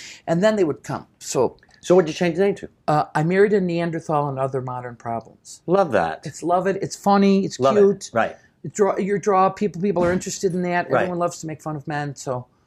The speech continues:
Speaker 2: Right.
Speaker 1: um, that's what I changed. And now we sell tickets.
Speaker 2: Well, the, also the idea of saying there's something wrong, and you and,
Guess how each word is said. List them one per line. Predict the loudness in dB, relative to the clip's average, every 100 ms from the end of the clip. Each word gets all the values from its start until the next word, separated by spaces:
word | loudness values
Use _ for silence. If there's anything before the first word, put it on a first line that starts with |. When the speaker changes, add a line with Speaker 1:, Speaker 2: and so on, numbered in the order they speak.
| _ -2
Speaker 2:
Right. | 0 0 -10 _ _ -6
Speaker 1:
um, | -4 -4 -8 _ _ _ _ _ -8
that's | -2 -2 -2
what | -6
I |
changed. | -6 -8 -2
And | 0
now | 2
we | 2
sell | 0
tickets. | -10 -16 -18 -20 -18 -2
Speaker 2:
Well, | 0
the, | 2 0 -2
also | -4 -2 -2
the | 0
idea | 0 -2
of | 0
saying | 0 0 0
there's | -10 -4 -4 0
something | -2 0 0 2
wrong, | 4 2 2
and | -2 0
you | 4 6 6 2
and, | -2 -2